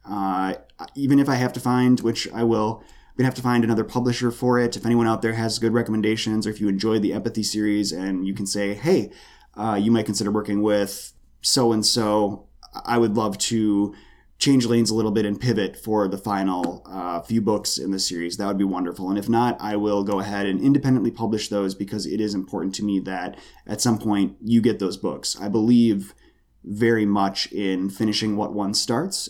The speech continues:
And so that is going to be, uh, something that I strive for. And hopefully it doesn't take me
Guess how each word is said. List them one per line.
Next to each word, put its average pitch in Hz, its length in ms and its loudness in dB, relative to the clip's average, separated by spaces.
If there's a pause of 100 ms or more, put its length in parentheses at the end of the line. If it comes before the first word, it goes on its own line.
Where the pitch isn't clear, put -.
And 101 340 -4
so 101 440 0
that 107 200 -2
is 104 120 -4
going 101 280 -2
to 98 100 -8
be, 98 520 0 (580)
uh, 85 380 -8
something 123 320 2
that 107 100 2
I 101 60 -2
strive 95 400 -2
for. 80 480 -8 (140)
And 82 520 -10
hopefully 117 400 0
it 104 80 -2
doesn't 110 220 -4
take 107 260 -4
me 104 400 -4